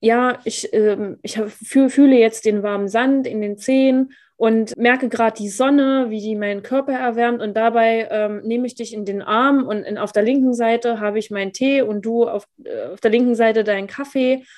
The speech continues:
und, äh, wir gucken uns grad den Sonnenaufgang in Indonesien, in Bali an, ja, als Beispiel.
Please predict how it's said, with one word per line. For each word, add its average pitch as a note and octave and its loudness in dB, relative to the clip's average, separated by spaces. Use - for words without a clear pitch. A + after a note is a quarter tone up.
und, A#3 2
äh, A3 0
wir G#3+ 0
gucken B3+ -4
uns A#3 -4
grad A3 -2
den A3 -2
Sonnenaufgang A3 -2
in G#3 -6
Indonesien, G#3+ 2
in F#3+ -4
Bali F#3 -2
an, E3+ -8
ja, G3+ -2
als - -16
Beispiel. F3+ -4